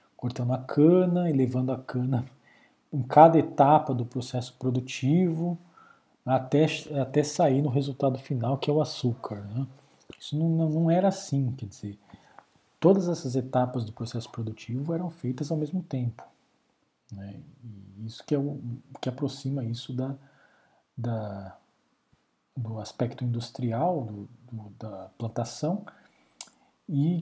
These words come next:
que, é, expressa o caráter de divisão do trabalho desse, desse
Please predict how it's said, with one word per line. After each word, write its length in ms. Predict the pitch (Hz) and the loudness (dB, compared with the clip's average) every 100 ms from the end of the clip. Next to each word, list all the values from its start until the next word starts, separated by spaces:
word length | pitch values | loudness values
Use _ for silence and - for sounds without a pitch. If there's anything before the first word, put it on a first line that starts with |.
| - | -6
que, 400 | - 165 202 - | -2 0 0 -2
é, 260 | 170 165 156 | -4 -2 -2
expressa 520 | - - 127 135 - | -6 -2 0 -2 -6
o 40 | |
caráter 420 | 165 151 123 123 131 | -2 0 -2 -4 -6
de 100 | 135 | -4
divisão 500 | 127 151 127 127 147 | -2 -4 -4 -4 -6
do 80 | |
trabalho 540 | 147 170 131 120 143 120 | -4 -4 -2 -2 -2 -4
desse, 480 | 110 - - 110 107 _ _ _ _ _ _ _ _ _ | -6 -10 -10 -10 -10 _ _ _ _ _ _ _ _ _
desse 640 | 110 101 - - 101 98 | -12 -12 -14 -14 -12 -12